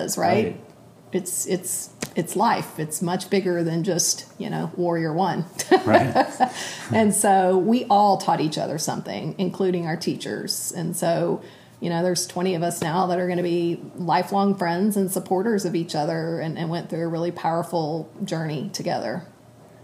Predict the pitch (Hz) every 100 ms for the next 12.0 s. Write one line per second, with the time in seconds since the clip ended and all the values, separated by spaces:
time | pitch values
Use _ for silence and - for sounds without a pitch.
0 | - - - - - - 104 - - 95
1 | 95 110 117 113 - 110 104 - - -
2 | 110 110 113 113 120 - 123 117 113 -
3 | 127 - - - 131 131 131 147 156 120
4 | 104 98 95 95 98 104 107 - - 98
5 | - 110 110 117 123 123 143 127 98 95
6 | 101 107 101 110 107 107 107 104 113 110
7 | 87 85 - 92 92 92 98 95 95 92
8 | 90 87 85 - - - - - 90 87
9 | - - - 117 120 123 113 113 110 110
10 | - - 101 98 110 117 120 143 147 95
11 | 104 120 110 117 113 - 110 131 151